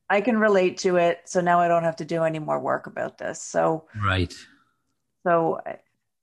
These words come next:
Speaker 1: yeah. So I, I think I would just, I would just probably leave it there.
Speaker 2: Yeah, for sure. I, I think some of what I've talked about, like, I hope, I think people, I know because I, I work with people who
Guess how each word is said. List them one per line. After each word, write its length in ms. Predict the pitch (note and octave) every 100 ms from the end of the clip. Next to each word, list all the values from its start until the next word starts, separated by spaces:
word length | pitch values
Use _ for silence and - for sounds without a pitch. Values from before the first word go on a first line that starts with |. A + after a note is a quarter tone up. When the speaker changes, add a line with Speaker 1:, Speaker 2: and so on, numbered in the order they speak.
| _ _ _ -
Speaker 1:
yeah. 280 | E3+ G2 -
So 260 | - E3+
I, 220 | - - - E3
I 60 |
think 220 | E3 F3
I 80 | E3
would 180 | D#3+ D#3
just, 560 | D#3 - - - - _ D#3+
I 40 |
would 140 | D#3
just 220 | D3+ C#3+ -
probably 420 | D#3 D3 D3+ D3+
leave 240 | C#3+ C3+
it 140 | - -
there. 360 | A#2 A#2 - _ _ _ _ -
Speaker 2:
Yeah, 420 | G#2+ G2+ F#2 D#2+ - _ _ _ _ _ _ _ _ _ _
for 180 | - A2
sure. 420 | - G2+ F2 _ _ _ _ - - _ _ _ _ _
I, 240 | A#2 C#3+ -
I 140 | B2
think 220 | B2+ D#3 -
some 220 | C#3 C3+
of 80 | A#2
what 140 | A2+
I've 140 | G#2
talked 300 | - G2 G2+
about, 380 | G2 F2 F2 G#2 _ _ _ _ _ _ _ G2+
like, 200 | F#2 - _ _ _ _ _ _
I 80 | A#2
hope, 340 | G2 B2+ C3+ -
I 40 | B2
think 200 | D#3 B2+
people, 280 | C3+ A#2+ A#2+
I 100 | B2
know 160 | C3+
because 220 | G#2 F#2 G#2+
I, 80 |
I 260 | G#2+ A#2 A2
work 200 | B2 D3
with 100 | A#2+
people 260 | G#2+ G2 F2
who 280 | G2 F#2+